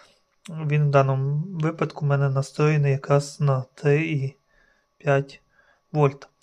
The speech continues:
Е, ну, зараз не про це. Цю частину, де я підключаю цих два модуля, е, плюс ще до так званих акумуляторів, які я підключив паралельно, це я вже в третій частині розкажу.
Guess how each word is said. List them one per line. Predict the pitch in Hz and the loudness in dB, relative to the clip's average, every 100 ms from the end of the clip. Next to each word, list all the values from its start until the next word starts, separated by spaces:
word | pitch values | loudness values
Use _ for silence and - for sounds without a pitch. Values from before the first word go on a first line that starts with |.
| - - - _ | -20 -20 -20 _
Е, | 170 156 151 | -4 0 0
ну, | 143 151 196 170 | 2 2 2 2
зараз | 160 160 156 151 | 4 4 2 2
не | 147 | 2
про | 147 143 | 2 -2
це. | - 120 - | 0 -2 -4
Цю | _ _ - 165 | _ _ -4 -4
частину, | 156 151 - 147 143 | -2 -6 -2 0 2
де | 143 | 4
я | 143 139 | 4 2
підключаю | 147 147 156 151 143 139 | -2 -10 -8 -2 2 2
цих | 139 143 | 0 -2
два | 143 147 | 0 0
модуля, | 214 247 220 214 214 214 _ - - - - _ - | 0 -2 2 2 2 -2 _ -20 -20 -20 -20 _ -4
е, | 147 | -4
плюс | 147 156 156 147 | -2 -2 -2 -2
ще | - 139 131 131 _ | 0 2 2 -2 _
до | 151 143 135 - - - - - - - - - _ _ _ _ _ | -2 0 0 -2 -12 -12 -8 -8 -8 -16 -20 -20 _ _ _ _ _
так | 143 135 | -12 -4
званих | 151 143 139 147 | 0 0 0 -4
акумуляторів, | 156 165 208 254 254 220 208 208 _ | -2 0 4 4 6 4 4 0 _
які | 156 151 165 160 | -6 -6 -4 -2
я | 156 151 147 - - - _ | 0 0 -2 -12 -20 -20 _
підключив | 151 147 151 151 147 | -16 -8 -6 -2 0
паралельно, | 147 143 139 139 135 135 - _ | 4 4 4 4 2 -2 -8 _
це | 170 | -4
я | 160 | 0
вже | 147 143 | 2 0
в | |
третій | 143 139 151 | 2 -2 -2
частині | - - 135 131 | -12 -8 -6 -4
розкажу. | 131 - 147 208 | -6 -4 0 0